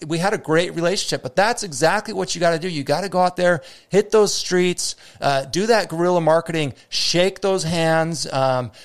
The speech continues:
you know, a-, and really belly to belly marketing. That's what's gonna put you on the map.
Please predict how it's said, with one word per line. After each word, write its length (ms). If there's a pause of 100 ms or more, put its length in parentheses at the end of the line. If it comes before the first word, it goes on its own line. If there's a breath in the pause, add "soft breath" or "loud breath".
(140 loud breath)
you 160
know, 280
a-, 60
and 440
really 240
belly 300
to 60
belly 280
marketing. 460
That's 380
what's 140
gonna 140
put 240
you 60
on 120
the 60
map. 400